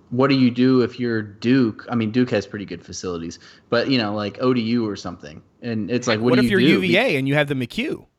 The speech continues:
Speaker 2: Like
Speaker 1: Right. I mean, U V A's situation isn't that great, but at least, like you said, they have an indoor facility and they have other decent enough facilities to use. But, like, some schools, I don't know what they would do.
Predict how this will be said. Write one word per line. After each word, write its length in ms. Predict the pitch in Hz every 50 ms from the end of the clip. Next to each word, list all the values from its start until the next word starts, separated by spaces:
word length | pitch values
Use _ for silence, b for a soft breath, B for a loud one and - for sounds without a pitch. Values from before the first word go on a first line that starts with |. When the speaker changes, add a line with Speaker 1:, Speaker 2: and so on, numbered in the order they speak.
| _ -
Speaker 2:
Like 260 | 120 113 110 104 -
Speaker 1:
Right. 240 | 147 151 143 135 131
I 60 | 131
mean, 160 | 135 139 147
U 100 | 180 196
V 100 | 170 160 165
A's 140 | 170 165
situation 520 | - 160 147 - 135 139 139 131 135 135 131
isn't 160 | 127 120 117
that 180 | 117 117 107 92
great, 220 | 113 120 127 110
but 100 | 107 104
at 60 | 104
least, 240 | 113 123 123 123 -
like 120 | 113 101
you 100 | - 101
said, 200 | - - 127 113
they 80 | 98 98
have 160 | 104 104 92
an 100 | 87 82
indoor 300 | 85 101 113 113 101 92
facility 680 | 98 - 85 82 - 98 92 90 90 87 87 87 92 110 -
and 160 | 131 135 147
they 60 | 139
have 180 | 147 143 131 -
other 320 | - 139 143 143 143 135
decent 560 | 127 113 101 - 117 120 127 123 - 131 117
enough 320 | 107 104 107 107 107 - -
facilities 560 | 98 - - 113 110 110 104 95 95 95 -
to 80 | 92
use. 220 | 90 110 131 123 113
But, 140 | 113 107 107
like, 160 | 107 104 104
some 200 | - 131 165 190
schools, 300 | - - 139 123 120 117
I 80 | 117
don't 120 | 123 135 135
know 100 | 127 123
what 180 | 123 147 165
they 100 | - 110
would 160 | 90 80 69 69
do. 180 | - 55 -